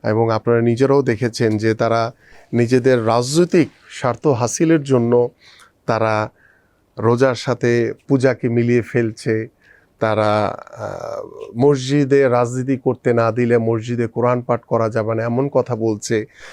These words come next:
তারা রাতের অন্ধকারে গিয়ে বিভিন্ন বাসায় তাবলিকের নামে তারা জান্নাতের টিকিট দিয়ে দিচ্ছে। এই ধরনের আসলে, আহ, মানে রাজনীতিকে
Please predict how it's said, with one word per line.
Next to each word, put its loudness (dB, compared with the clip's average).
তারা 2
রাতের 0
অন্ধকারে 2
গিয়ে 0
বিভিন্ন 2
বাসায় 0
তাবলিকের 0
নামে 0
তারা 0
জান্নাতের 0
টিকিট -2
দিয়ে 0
দিচ্ছে। -6
এই 2
ধরনের 2
আসলে, 0
আহ, 0
মানে 0
রাজনীতিকে 0